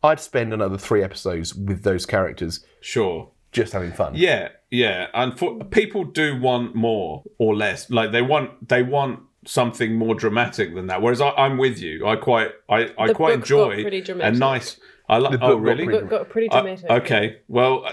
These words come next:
Speaker 2: I mean, what I actually quite like about this, especially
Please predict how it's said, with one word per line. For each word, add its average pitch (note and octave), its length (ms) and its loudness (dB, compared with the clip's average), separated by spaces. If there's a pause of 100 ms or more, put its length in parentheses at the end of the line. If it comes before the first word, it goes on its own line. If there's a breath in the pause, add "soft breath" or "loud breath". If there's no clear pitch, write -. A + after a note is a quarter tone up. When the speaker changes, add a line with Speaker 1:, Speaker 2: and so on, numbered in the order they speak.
(160)
Speaker 2:
I B2+ 80 4
mean, C3+ 500 0
what C#3 300 2
I C#3 40 4
actually C#3+ 420 -2
quite A#2+ 280 2
like A#2 280 2
about G2 360 0
this, F#2+ 260 -2
especially F#2+ 640 -2